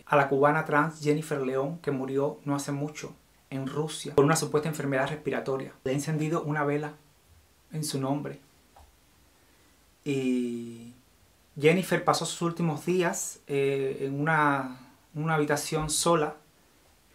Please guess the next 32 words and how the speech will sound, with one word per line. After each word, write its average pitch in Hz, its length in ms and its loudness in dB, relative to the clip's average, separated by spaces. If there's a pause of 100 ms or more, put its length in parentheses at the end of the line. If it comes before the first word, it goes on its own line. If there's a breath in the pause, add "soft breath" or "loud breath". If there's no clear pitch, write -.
(140)
Allí 139 220 2
estuvo 147 260 2
cinco 147 380 2
días 165 460 -2 (180)
hasta - 320 -4
que 120 240 -4
murió, 123 400 -2 (880)
sin 135 200 -4
tener 135 220 2
a 147 60 4
nadie 147 180 2
a 151 60 -4
su 139 160 -4
lado. - 240 -6 (1300 soft breath)
Era 170 180 8
una 190 160 10
joven 190 240 12
de 165 60 4
tan 151 160 2
solo 196 220 6
treinta 147 340 0
y 143 60 0
tres 156 400 0 (160)
años. 139 640 -4 (200)
Y - 40 -2
por 147 180 8
ser 190 360 2
una 175 180 2
mujer 170 420 0
trans 143 600 2
y 160 100 0
negra, 151 560 2